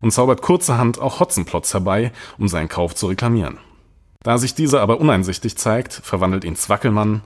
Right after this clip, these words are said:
in einen Vogel. In der Zwischenzeit gelingt Kasperl, die Fee zu befreien.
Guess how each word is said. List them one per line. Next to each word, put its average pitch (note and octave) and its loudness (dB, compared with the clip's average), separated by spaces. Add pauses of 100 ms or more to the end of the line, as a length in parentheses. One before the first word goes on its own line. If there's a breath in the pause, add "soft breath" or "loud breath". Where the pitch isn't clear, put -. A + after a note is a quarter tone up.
in A2+ 0
einen E2 0
Vogel. D#2+ -4 (760)
In F3+ 2
der G3 2
Zwischenzeit B2 2
gelingt A2+ 2
Kasperl, F2+ -2
die C3 -2
Fee G3+ -2
zu - -2
befreien. C#2 -4